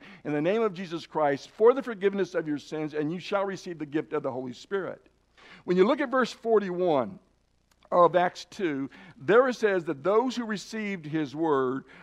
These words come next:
were baptized, and there were added on that day about three thousand souls. Three thousand. Now you've went from twelve, a hundred and twenty, now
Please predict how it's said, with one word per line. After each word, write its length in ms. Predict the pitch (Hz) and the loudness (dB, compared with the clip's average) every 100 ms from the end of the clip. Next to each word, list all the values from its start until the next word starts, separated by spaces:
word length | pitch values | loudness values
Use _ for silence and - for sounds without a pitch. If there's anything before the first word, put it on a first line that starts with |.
| - | -2
were 140 | 165 | 0
baptized, 760 | 143 190 214 - 151 139 147 - | 4 6 4 2 2 4 2 -2
and 200 | 185 180 | -2 0
there 100 | 165 | 0
were 80 | 165 | 2
added 360 | 196 214 190 | 2 2 0
on 240 | 170 175 156 | 0 0 2
that 260 | 185 214 156 | 0 -2 -2
day 420 | 135 131 139 147 - - | -2 -2 -4 -8 -12 -4
about 380 | 143 160 135 | 4 4 4
three 180 | 170 202 | 0 0
thousand 720 | 208 190 185 180 156 165 160 - _ | 2 4 6 6 2 -4 -4 -8 _
souls. 760 | - 180 143 113 - - - _ _ - | -8 0 0 0 -6 -20 -20 _ _ -4
Three 200 | 220 277 | 0 0
thousand. 500 | - 226 202 160 143 | 4 6 6 4 -2
Now 180 | 175 262 | 0 0
you've 240 | 277 208 | 0 -2
went 180 | 220 220 - | -2 -4 -2
from 260 | 185 143 | 0 0
twelve, 500 | 127 - - - 208 - - - | -4 0 6 6 6 -4 -12 -6
a 80 | |
hundred 400 | 127 175 262 262 | 0 4 4 2
and 340 | 226 202 175 - | -2 0 -2 -4
twenty, 440 | - 190 165 160 - - - | -4 -2 0 0 -4 -16 -4
now 560 | 156 202 254 262 240 | 2 4 6 6 4